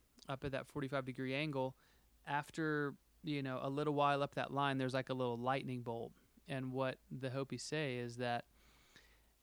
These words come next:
until you reach that lightning bolt, you can jump back and forth between those two timelines or two realities. But once you get past that, once,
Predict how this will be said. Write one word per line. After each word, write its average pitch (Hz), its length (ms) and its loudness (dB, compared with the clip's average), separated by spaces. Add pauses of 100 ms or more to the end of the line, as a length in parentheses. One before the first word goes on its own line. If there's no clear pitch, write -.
(180)
until 165 500 6
you 156 220 4
reach 143 400 -2
that 131 220 0
lightning 143 380 0
bolt, 175 380 2
you 151 220 -2
can 135 280 -2
jump 151 260 0
back 139 240 0
and 127 120 -8
forth 131 320 -2
between 131 400 -4
those 123 220 -6
two 127 420 -2 (400)
timelines 127 680 0
or 123 80 -2
two 135 260 0
realities. 123 880 -2 (400)
But 139 400 6 (440)
once 143 360 0
you 147 60 0
get 135 200 0
past 131 580 0
that, 127 280 0
once, 131 480 -6